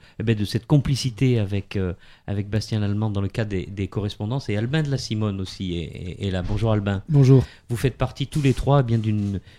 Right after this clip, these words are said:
Speaker 1: d'une certaine génération d'auteurs, euh, compositeurs de, de la chanson française et qui en même temps, euh, mettent au centre de leur création la langue française, la littérature, les beaux textes, les beaux, les beaux mots. Euh, J P, c'est important pour vous un texte ?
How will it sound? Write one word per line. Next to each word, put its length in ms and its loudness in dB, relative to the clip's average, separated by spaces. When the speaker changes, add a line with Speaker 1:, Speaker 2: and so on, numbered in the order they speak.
Speaker 1:
d'une 140 2
certaine 500 0
génération 600 2
d'auteurs, 520 2
euh, 580 0
compositeurs 680 0
de, 100 -2
de 180 -2
la 100 4
chanson 300 -2
française 380 -2
et 60 -2
qui 140 0
en 60 4
même 240 2
temps, 300 -2
euh, 220 2
mettent 300 2
au 40 0
centre 460 -4
de 80 -2
leur 180 -2
création 540 -6
la 140 2
langue 260 6
française, 480 -4
la 100 -2
littérature, 600 -2
les 80 -2
beaux 240 2
textes, 420 -4
les 160 -4
beaux, 160 -8
les 160 0
beaux 160 0
mots. 240 0
Euh, 600 -4
J 180 -4
P, 160 0
c'est 160 0
important 480 0
pour 160 -4
vous 100 2
un 100 2
texte ? 440 -2